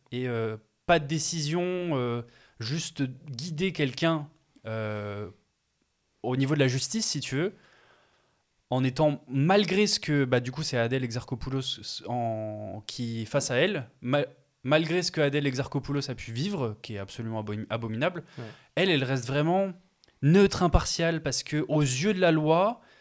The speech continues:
Speaker 1: elle a ce devoir d'être, euh, de ne pas avoir un, pas être dans un camp et,
Speaker 2: Ouais, bien
Speaker 1: euh,
Speaker 2: sûr.
Speaker 1: voilà, de ne pas se laisser emporter par ses émotions.
Speaker 2: Ouais.
Speaker 1: Et, euh, waouh, moi je me souviens, elle a pas un gros rôle, hein, dans, dans ce film-là, hein, mais quand je l'ai vue, je me dis, oh putain, ah oui, elle est très forte là.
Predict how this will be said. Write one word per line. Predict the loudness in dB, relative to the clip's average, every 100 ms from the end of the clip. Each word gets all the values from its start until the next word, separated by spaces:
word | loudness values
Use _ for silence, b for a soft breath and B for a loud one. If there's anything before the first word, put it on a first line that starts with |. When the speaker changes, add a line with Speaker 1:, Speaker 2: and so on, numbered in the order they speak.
| b b -2
Speaker 1:
elle | 2
a | 2
ce | 2
devoir | 2 2 4 6 4 4
d'être, | 2 2 0 0
euh, | 2 2
de | 0 -2
ne |
pas | 4 4
avoir | 4 2
un, | 2 2
pas | 2 0
être | 2
dans | 0 2
un | -2
camp | 0 0 0 -4
et, | 0
Speaker 2:
Ouais, | 2
bien | 2
Speaker 1:
euh, | 2
Speaker 2:
sûr. |
Speaker 1:
voilà, | 2 2 0
de | -4
ne |
pas | -2 -2
se | 0
laisser | -2 -2
emporter | -2 -4 -4
par | -6
ses | -6 -4
émotions. | -4 -4 -8 -10 B -14
Speaker 2:
Ouais. | -14 B -4
Speaker 1:
Et, | 0
euh, | 4 4 4 2 2 2 0 -2
waouh, | 6 8 8 4 -4
moi | 0 0
je | 0
me |
souviens, | -4 -4 2
elle | 2
a |
pas | 4 6 6 4
un | 0
gros | 0 2 2
rôle, | 2
hein, | 0 -4 -8
dans, | -4 -2
dans | -4
ce | -6
film-là, | -6 -4 -4
hein, | -6 -8 b b -8
mais | -6 -6
quand | -6 -8
je | -6
l'ai |
vue, | -6
je | -6
me | -6
dis, | -8 -16
oh | -16
putain, | -14 -10 -10 -10 -8
ah | -8
oui, | -8 -12 _ _ _ _ -14
elle | -12
est |
très | -8 -4
forte | -4 -6
là. | -12